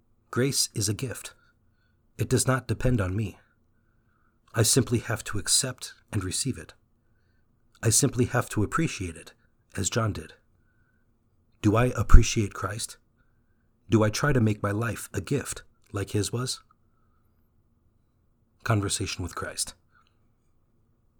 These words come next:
Jesus, thank you for this Christmas day. I know it may be busy, but I also know it is very beautiful.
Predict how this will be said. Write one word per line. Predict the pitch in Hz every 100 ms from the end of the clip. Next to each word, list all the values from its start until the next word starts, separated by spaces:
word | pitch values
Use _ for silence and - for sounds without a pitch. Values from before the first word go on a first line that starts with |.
| _ _ _ -
Jesus, | 107 - - - _ _ _ _ _ _ _ -
thank | - 135 -
you |
for | 107 104
this | 92 -
Christmas | 113 - 101
day. | - 98 - _ _ _ _ _ _ _ _ _ _ _ _
I | -
know | 107 120 139
it | 117
may | 104
be | 95
busy, | 85 120 101 85 - _ _ _ _ _ _ _
but | 123
I | 110 120
also | 143 147 120
know | 92 87 85 -
it | 107
is | 90
very | 85 110 92
beautiful. | 92 90 - 92